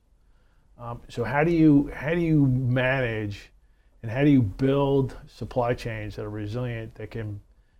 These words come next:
that can withstand disruptions, whether it's be,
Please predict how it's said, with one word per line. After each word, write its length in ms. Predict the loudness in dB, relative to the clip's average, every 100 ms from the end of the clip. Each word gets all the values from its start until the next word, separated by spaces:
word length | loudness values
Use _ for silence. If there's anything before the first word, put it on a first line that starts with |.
| _ _
that 120 | -8
can 160 | -4 -4
withstand 500 | -4 -4 -4 -2 -4
disruptions, 680 | -6 -4 -6 -6 -16 -18 _
whether 320 | -8 -6 -6
it's 160 | -8 -10
be, 580 | -8 -6 -4 -4 -6